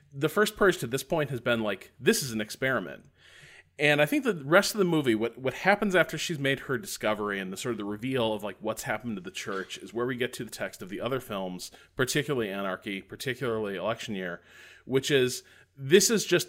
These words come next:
like, masked ethnic cleansing. This is just masked, like, outright cl-, class and race, race warfare. And, like, I like, I, I like that pivot,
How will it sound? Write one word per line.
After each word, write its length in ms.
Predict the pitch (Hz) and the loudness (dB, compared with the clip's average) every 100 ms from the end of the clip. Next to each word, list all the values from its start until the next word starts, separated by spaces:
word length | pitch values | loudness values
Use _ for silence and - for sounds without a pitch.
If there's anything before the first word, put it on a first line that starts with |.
| - | -4
like, 320 | 120 107 - - | -2 -2 -2 -4
masked 720 | 110 113 110 110 - - - _ _ | 0 2 2 0 -6 -8 -16 _ _
ethnic 300 | 110 107 104 | -4 -4 -10
cleansing. 420 | - 76 71 - - - | -12 -14 -14 -20 -20 -8
This 180 | 113 120 | -6 -4
is 140 | 110 | -6
just 260 | 113 107 - | -6 -8 -8
masked, 640 | 101 98 98 - - - | -4 -4 -4 -4 -8 -10
like, 160 | 104 101 | -10 -6
outright 400 | 101 101 98 95 - | -4 -2 -2 -6 -8
cl-, 140 | - - 107 | -14 -12 -12
class 440 | - - 98 95 - | -6 0 0 0 -6
and 220 | 92 90 | -10 -8
race, 280 | 95 92 - - | -8 -8 -10 -10
race 260 | 104 101 | -6 -6
warfare. 480 | - 87 - - - - - - - - - - | -6 -10 -10 -14 -16 -20 -20 -20 -20 -20 -18 0
And, 600 | 131 131 127 127 127 - - _ _ - | 4 4 4 2 0 -4 -10 _ _ -6
like, 300 | 131 123 - - - _ _ _ _ _ _ | -2 -2 -4 -20 -20 _ _ _ _ _ _
I 100 | 147 | 2
like, 380 | 147 143 190 190 143 | 4 6 6 4 0
I, 120 | 143 | 0
I 100 | - | 2
like 320 | 139 139 185 185 | 4 4 4 4
that 200 | 165 - | 0 0
pivot, 420 | - 107 65 | -2 -2 -4